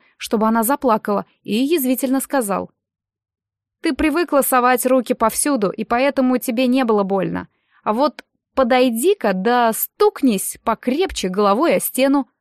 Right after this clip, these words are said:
вот тогда и заревешь». «Нет, нет, не делай этого, Нэн!» воскликнул Нед,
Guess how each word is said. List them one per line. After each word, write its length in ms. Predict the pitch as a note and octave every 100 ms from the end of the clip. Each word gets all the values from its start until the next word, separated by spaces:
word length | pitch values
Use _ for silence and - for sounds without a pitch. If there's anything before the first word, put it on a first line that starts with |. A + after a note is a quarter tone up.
| _ -
вот 180 | G3+
тогда 240 | D4+ C#4+ D4
и 80 | D4
заревешь». 520 | D#4+ D#4+ G#3+ A3 - _ _ _ _ _ _ _ _ -
«Нет, 340 | A#3 D4+ C4
нет, 220 | D#4 C#4+
не 160 | B3+ C#4+
делай 360 | A3 E4+ D4+
этого, 220 | C4 B3 C4+
Нэн!» 360 | D4+ E4 A#3+
воскликнул 560 | F#3+ - A3 G#3+ G#3 G3
Нед, 300 | G3 D4